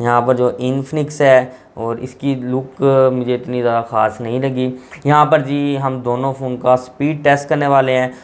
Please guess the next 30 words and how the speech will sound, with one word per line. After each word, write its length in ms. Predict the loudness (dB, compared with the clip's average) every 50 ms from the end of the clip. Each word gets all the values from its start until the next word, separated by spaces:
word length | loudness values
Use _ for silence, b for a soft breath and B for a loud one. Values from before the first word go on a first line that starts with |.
| B B -6
तो 80 | -4 -4
यहाँ 240 | 0 2 2 0 2
पर 200 | 0 -2 -4 -2
जी 140 | -4 -6 -4
चले 220 | -2 -2 0 0
हम 200 | 0 0 -2 -2
यहाँ 180 | -2 0 -2 -2
पर 100 | -2 -4
start 400 | -8 -4 0 2 4 4 4 2
कर 120 | 0 0 0
लेते 280 | 0 0 -2 -2 -4
हैं। 260 | -2 -2 -2 -2 -4 B B B B B B B _ _ _ _ 2
पहले 260 | 4 4 4 4 2 2
तो 120 | 2 0
हम 260 | 0 2 0 -2 -4 -4
इन 140 | -6 -6 -6
फ़ोन 260 | -4 -4 -4 -4 -2
दोनों 360 | 0 0 0 0 0 -2 -2
को 260 | 0 2 2 2 2 2 2
एक 260 | 2 2 2 0 -2 0
बार 420 | 2 4 6 6 4 4 0 -4 -14 -20 _ _ _ _ _ _ -8
totally 540 | -8 -6 -6 -8 -10 -10 -6 -4 -4 -4 -4 -6 -10 B B B B B B B -20 -20 -20 _ -20 -20 -20 -20 -20 -20 -20 -8 0
off 280 | 2 4 4 2 2 2
कर 80 | 2 2
लेते 300 | 4 4 0 0 0 -2
हैं, 140 | -2 0 0
यहाँ 180 | 0 -2 -2 -2
से 120 | -2 -2
ऐसे 140 | -2 -2 -4
करके 520 | -6 -6 -6 -4 -6 -6 -6 -8 B B